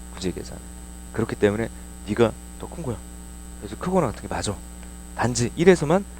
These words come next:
접할 뿐이야. 그러면, 그러면 얘 그래프에 막 디테일을 살릴 필요 없이 어쨌든 영일 때 영이라고 얘기를 했잖아, 얘가. 그죠?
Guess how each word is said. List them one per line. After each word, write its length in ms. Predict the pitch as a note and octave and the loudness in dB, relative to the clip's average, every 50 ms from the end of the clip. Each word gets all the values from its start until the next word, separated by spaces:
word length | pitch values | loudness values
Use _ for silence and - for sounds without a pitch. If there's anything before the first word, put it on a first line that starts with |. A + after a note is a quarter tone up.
| - - - | -14 -10 -2
접할 280 | - A2+ - - C3+ | -2 0 4 4 2
뿐이야. 240 | - - - E2+ D#2+ - - - - - - - - - - | 2 2 -6 -8 -8 -10 -10 -12 -12 -12 -12 -14 -14 -4 6
그러면, 600 | - D3+ F#3+ B3+ C#4+ A3 C3 A2 A#2+ C#3 A#2 F2+ - - - - | 10 12 12 12 12 12 10 8 8 6 2 -2 -8 -12 -8 4
그러면 400 | - D#3 F#3 F#3 E3+ D#3+ B2 - - - - - - - | 10 12 12 12 12 8 4 2 0 -12 -14 -14 6 12
얘 180 | - D#3 G#3 A#3+ | 12 12 12 12
그래프에 440 | - - D#3+ D#3+ F#3+ - - F#3+ F3 | 10 8 6 6 6 6 4 2 4
막 160 | D3 C#3+ - | 4 0 0
디테일을 400 | - C#3+ C#3+ - B3 C4+ B3 A#3 | -2 -4 2 6 8 8 8 10
살릴 200 | A3 G#3+ G3 F#3 | 8 8 6 6
필요 200 | - - F3 C3 | 4 4 6 6
없이 400 | G#2 - - - F3 E3 A#2+ F2+ - - - - - | 6 4 2 4 6 6 6 4 2 -4 -12 0 8
어쨌든 380 | - D#3 - B3 B3 A#3+ A3 C#3+ | 8 10 12 10 8 8 10 12
영일 300 | A2+ A2+ D3 G#3+ C4 C4+ | 12 12 12 12 8 8
때 140 | - G#3+ D#3+ | 10 10 12
영이라고 400 | F3+ F3 - G#3 A3+ G#3+ F3+ C3+ | 12 12 10 10 10 10 10 8
얘기를 180 | A2 G#2 B2+ F3+ | 2 4 4 2
했잖아, 280 | - - D3 A2+ F#2+ F2+ | 4 4 2 2 2 -2
얘가. 160 | F2 F2 D#2+ - - - - - - - - - - - | -4 -6 -8 -10 -12 -16 -16 -16 -14 -14 -14 -14 -10 -2
그죠? 200 | - C#3 E3 G3 | 2 4 4 4